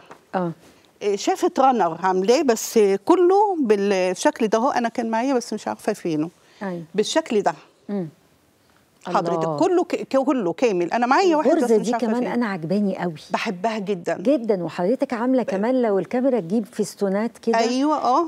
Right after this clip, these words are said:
Speaker 1: آه، يعني
Speaker 2: وبيتركب، بس أنا ما لحقتش، بيتركب هنا شرشوبة بخرزة خشب.
Speaker 1: آه.
Speaker 2: بس أنا
Speaker 1: لا،
Speaker 2: ما
Speaker 1: لا،
Speaker 2: لحقتش
Speaker 1: والفيستونات
Speaker 2: لسرعة
Speaker 1: اللي على
Speaker 2: الوقت.
Speaker 1: القماش نفسه، على
Speaker 2: آه.
Speaker 1: الدك ده.
Speaker 2: أيوة، آه.
Speaker 1: في تفاصيل من
Speaker 2: آه.
Speaker 1: قريب.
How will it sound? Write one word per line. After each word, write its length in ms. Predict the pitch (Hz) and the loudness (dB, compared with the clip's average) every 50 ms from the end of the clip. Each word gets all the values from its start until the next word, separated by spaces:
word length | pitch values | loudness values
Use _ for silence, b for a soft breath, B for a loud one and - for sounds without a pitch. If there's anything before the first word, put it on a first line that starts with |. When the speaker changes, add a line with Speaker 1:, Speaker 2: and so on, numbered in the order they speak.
| 294 | -2
Speaker 1:
آه، 260 | - 208 226 220 208 180 | -2 -2 0 0 0 0
يعني 280 | 170 175 170 180 180 | 0 -2 -2 2 2
Speaker 2:
وبيتركب، 520 | 254 240 262 262 - - 311 320 - 330 247 | 2 2 2 -2 0 0 0 2 2 2 2
بس 180 | 254 247 - | 2 2 2
أنا 80 | 269 277 | 2 2
ما 40 | 269 | 2
لحقتش، 360 | 262 - 311 320 - - 269 | 2 0 -2 -2 0 -2 0
بيتركب 400 | 233 240 - 285 269 - 294 240 | 0 0 0 0 0 0 -2 0
هنا 140 | 269 277 294 | 2 0 0
شرشوبة 480 | 247 - 254 208 - - 320 320 370 339 | 2 0 0 -2 0 -4 0 2 2 0
بخرزة 480 | - - - 269 254 226 214 190 196 | 0 2 2 4 4 4 2 2 0
خشب. 300 | 190 - 196 185 - - - - _ | 0 -2 -4 -4 -4 -10 -12 -10 _
Speaker 1:
آه. 340 | - 202 202 185 180 170 160 B B B | -6 -4 -4 -4 -6 -8 -10 B B B
Speaker 2:
بس 160 | 220 214 - 285 | -4 0 2 2
أنا 80 | 277 269 | 2 4
Speaker 1:
لا، 60 | - | 4
Speaker 2:
ما 60 | 240 | 4
Speaker 1:
لا، 40 | 240 247 | 2 2
Speaker 2:
لحقتش 160 | 254 - 233 | 2 2 2
Speaker 1:
والفيستونات 520 | 226 220 202 - - 220 - 208 202 214 208 | 2 2 2 2 -2 -2 0 0 -2 0 2
Speaker 2:
لسرعة 160 | 226 254 262 247 | 2 2 4 4
Speaker 1:
اللي 160 | 285 254 220 | 4 2 2
على 300 | 196 185 185 202 240 240 | 2 2 2 4 4 4
Speaker 2:
الوقت. 140 | 226 214 202 | 2 2 0
Speaker 1:
القماش 560 | 180 - - 202 202 208 220 220 - - - | 0 0 -2 0 2 2 0 0 -2 -4 -4
نفسه، 300 | 185 175 165 - - 175 | -4 -4 -4 -6 -6 -4
على 160 | 165 160 170 175 165 156 | -2 0 0 0 2 2
Speaker 2:
آه. 160 | 226 214 202 | 2 2 2
Speaker 1:
الدك 160 | 196 185 - | 0 -4 -6
ده. 200 | 160 151 160 160 165 - | -4 -4 -4 -6 -2 0
Speaker 2:
أيوة، 340 | 220 220 214 208 185 180 175 | 2 2 2 0 0 0 0
آه. 220 | - - 185 190 175 - _ | 0 0 -2 -4 -8 -14 _
Speaker 1:
في 180 | - 240 262 | -4 -2 -2
تفاصيل 840 | 277 - 262 - - 196 165 - - - 247 262 262 240 226 214 190 | 0 0 -2 0 0 -2 -2 -2 -4 -2 0 2 2 2 0 0 0
من 140 | 190 180 180 | 0 -2 -2
Speaker 2:
آه. 120 | 175 170 196 | -2 0 0
Speaker 1:
قريب. 480 | 190 202 226 240 226 226 233 208 175 | 2 2 2 0 0 -2 -2 -4 -4